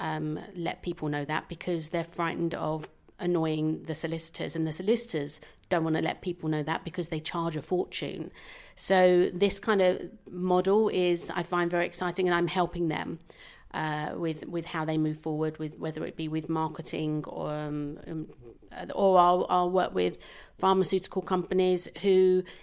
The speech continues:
need to understand what is happening on the outside, um, and bring it in. So I was working with a company who was looking at oral health, and I said, you know, I just happened to mention, uh, "Have you,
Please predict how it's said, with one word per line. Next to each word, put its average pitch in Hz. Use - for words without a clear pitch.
need 233
to 233
understand 190
what 196
is 180
happening 190
on 180
the 180
outside, 175
um, 170
and 175
bring 175
it 170
in. 170
So 170
I 170
was 170
working 170
with 170
a 175
company 165
who 180
was 170
looking 170
at -
oral 165
health, 156
and 175
I 170
said, 170
you 185
know, 151
I 165
just -
happened -
to -
mention, 165
uh, 160
"Have 170
you, 170